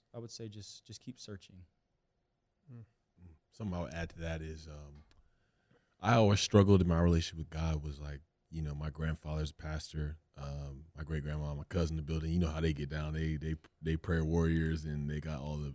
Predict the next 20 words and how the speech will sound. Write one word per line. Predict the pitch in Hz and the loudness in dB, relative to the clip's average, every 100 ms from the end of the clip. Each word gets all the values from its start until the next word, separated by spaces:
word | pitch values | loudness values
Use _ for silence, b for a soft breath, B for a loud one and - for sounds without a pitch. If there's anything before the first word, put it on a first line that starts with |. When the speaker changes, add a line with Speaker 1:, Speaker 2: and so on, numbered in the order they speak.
| - | -8
Speaker 3:
all | 80 | -6
the | |
big | 76 80 73 | -2 -4 -2
prayer | 87 85 80 | 0 2 2
words | 78 82 82 80 | 0 0 -2 -2
and | 80 | -4
whatnot. | 76 80 80 - _ _ _ | -4 -4 -6 -8 _ _ _
But | 90 | 2
one | 98 | 4
thing | 92 | 4
I | 87 87 | 2 2
realized | 85 85 82 80 78 | 2 2 0 -2 -6
for | 78 | -8
me | 80 80 | -4 -4
was, | 78 73 71 - _ _ _ _ | -4 -6 -10 -14 _ _ _ _
if | 82 | -4
I'm | 82 | -4
seeking | - 95 95 92 | 2 2 2 0
God, | 92 95 90 | 4 6 4
like, | 76 | 0